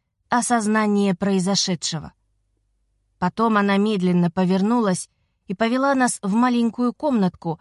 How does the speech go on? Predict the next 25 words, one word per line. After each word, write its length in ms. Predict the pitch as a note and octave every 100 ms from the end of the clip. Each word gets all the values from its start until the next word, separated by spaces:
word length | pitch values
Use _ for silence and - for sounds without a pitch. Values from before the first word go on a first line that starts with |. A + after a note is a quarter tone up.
| _ _
за 220 | F#3+ G#3+
алтарём. 560 | G#3+ G#3+ A#3+ G#3+ D3 - _ _ _ _ _ _ _ _
Когда 360 | - F#3+ F3+ A3
мы 180 | G#3+ G3
оказались 560 | F#3+ G#3 G#3+ A3 G3
внутри, 480 | F#3+ G3 G#3 G#3 C4
я 200 | G#3+ F#3+
почувствовала, 800 | F#3+ F#3 A#3+ A#3 - G3+ G3 G3
что 240 | - G3+
от 140 | G3 F#3+
стен 380 | - - C#4 A3+
исходит 540 | - - C4+ A#3 A#3
какой-то 680 | - G#3+ - A#3+ - A3+ G#3+ _ _ _ _
странный 640 | - - B3 B3 A#3 A#3
запах, 640 | G#3+ G#3+ F3+ - D3 - _ _ _ _
но 340 | F#3 G3 A3+ G3+ _ _ _
не 180 | G3+ A3+
могла 340 | A#3 A3 B3
понять 400 | B3+ A#3 A3+ G#3+
его 240 | G3 G3+ F#3
природу. 560 | F3+ F#3 E3+ D3+ C#3+ - _ _ _ _ _ _ _
Сама 380 | - G3+ G#3
комнатка 500 | G3+ C#4 B3 F#3+ -
напоминала 640 | F#3+ F#3 G3 G#3 A3 A3 A3
пещеру, 680 | B3+ B3 - C4 G3+ D3